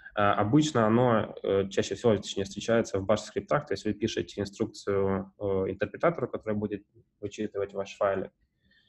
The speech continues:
и говорите, каким, э, собственно, обработчиком ваш вот то, что пойдет дальше,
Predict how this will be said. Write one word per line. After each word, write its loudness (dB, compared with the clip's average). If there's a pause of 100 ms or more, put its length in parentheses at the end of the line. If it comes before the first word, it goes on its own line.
(200)
и -10
говорите, 2
каким, -2
э, 2
собственно, -6
обработчиком -2 (340)
ваш -4
вот -8
то, -6
что -6
пойдет -6 (220)
дальше, -4